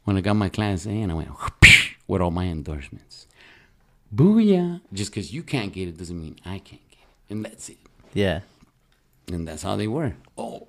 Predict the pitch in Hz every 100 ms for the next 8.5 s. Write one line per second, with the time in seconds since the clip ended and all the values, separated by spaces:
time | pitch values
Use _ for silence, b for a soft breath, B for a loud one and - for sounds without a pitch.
0 | - 120 208 151 120 110 117 196 123 113
1 | 175 - 85 - - - - - - -
2 | 214 - 190 - 247 233 202 165 135 -
3 | - 160 - 175 - - 113 113 113 -
4 | b b b - 104 98 104 120 - _
5 | _ - 95 98 90 95 85 80 101 90
6 | 76 80 78 80 120 123 123 170 - 117
7 | 104 107 - 107 104 107 107 113 120 -
8 | 113 101 101 92 -